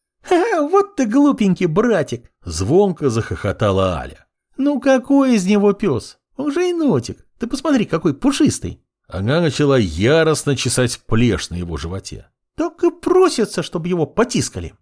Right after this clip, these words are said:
Оставив енота на совесть Али, я вернулся к дракону. Обошел его,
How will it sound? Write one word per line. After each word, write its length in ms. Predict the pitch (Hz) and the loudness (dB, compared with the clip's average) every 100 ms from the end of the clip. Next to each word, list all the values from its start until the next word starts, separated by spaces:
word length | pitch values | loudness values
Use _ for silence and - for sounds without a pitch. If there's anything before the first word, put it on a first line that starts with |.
| _ _ _ | _ _ _
Оставив 600 | - 87 - 185 208 170 - | -10 -8 -4 0 2 2 0
енота 440 | 104 135 127 104 | 0 2 2 0
на 120 | 95 | -4
совесть 440 | - 90 78 - 156 | -4 -4 -6 -4 -2
Али, 280 | 180 170 117 | 0 -2 -6
я 220 | 82 101 | -4 -2
вернулся 480 | 147 147 98 98 - | 0 -2 -2 -6 -8
к 80 | 92 | -8
дракону. 560 | 87 110 - - - _ _ _ | -6 -6 -10 -18 -18 _ _ _
Обошел 600 | - 170 143 - 120 107 | -2 2 0 2 0 2
его, 400 | 101 107 117 120 | 0 0 -2 -4